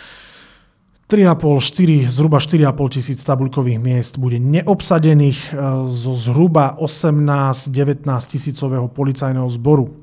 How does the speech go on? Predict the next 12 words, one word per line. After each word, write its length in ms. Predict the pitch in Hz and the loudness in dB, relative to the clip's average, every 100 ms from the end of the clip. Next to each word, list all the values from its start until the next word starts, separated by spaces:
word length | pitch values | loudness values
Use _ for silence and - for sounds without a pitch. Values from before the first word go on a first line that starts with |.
| - | -14
Čiže 240 | 120 120 | -10 -8
dvadsaťpäť 560 | 117 135 139 170 151 151 - | -4 -4 -2 -4 -4 -10 -6
percent 580 | 131 127 - 147 156 151 151 | -6 -4 -4 0 0 -2 -8
policajtov 800 | 135 131 131 139 131 151 151 135 | -6 -6 -4 -4 -4 -2 -2 -2
jednoducho 480 | 123 135 131 127 147 | -2 -2 -4 -6 -6
nám 240 | 131 123 | -4 -6
bude 160 | 123 120 | -8 -12
chýbať 640 | - 156 156 175 185 - | -6 0 4 4 2 -4
a 120 | 131 | -8
ja 80 | 127 | -8
som 200 | - 120 | -8 -12
zvedavý, 720 | 113 113 143 170 185 214 208 | -14 -12 -6 -4 -4 -6 -8